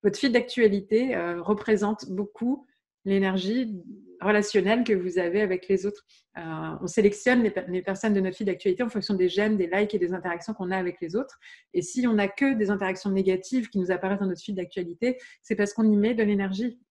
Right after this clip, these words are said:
On y met beaucoup d'énergie, on ne met pas assez d'énergie dans les,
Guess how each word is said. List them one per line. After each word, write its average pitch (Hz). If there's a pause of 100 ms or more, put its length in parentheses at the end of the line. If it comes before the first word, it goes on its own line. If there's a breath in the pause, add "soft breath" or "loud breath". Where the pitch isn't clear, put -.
On 190
y 185
met 214
beaucoup 196
d'énergie, 190
on 240
ne 196
met 175
pas 220
assez 220
d'énergie 202
dans 196
les, 175